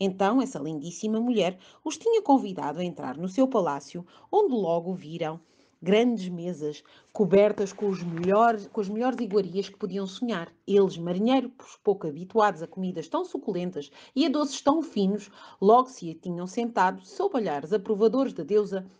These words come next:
tinham comido e bebido alegremente. Ele, Euríloco, também.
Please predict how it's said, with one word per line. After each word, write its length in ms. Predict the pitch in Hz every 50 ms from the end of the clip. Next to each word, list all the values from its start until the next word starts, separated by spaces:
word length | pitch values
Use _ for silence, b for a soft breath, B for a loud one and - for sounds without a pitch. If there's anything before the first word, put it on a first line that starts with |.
| _ _
tinham 240 | - 330 466 453 415
comido 360 | - - 254 214 220 226 202
e 60 | 247 208
bebido 360 | 202 196 143 165 151 - 170
alegremente. 760 | 165 170 170 165 160 185 220 226 185 151 147 143 - - _ B B B B B B
Ele, 360 | 254 269 247 226 220 214 226 220 B B B
Euríloco, 640 | B 185 180 165 160 175 180 190 170 180 180 - -
também. 460 | _ - 254 240 233 196 156 - -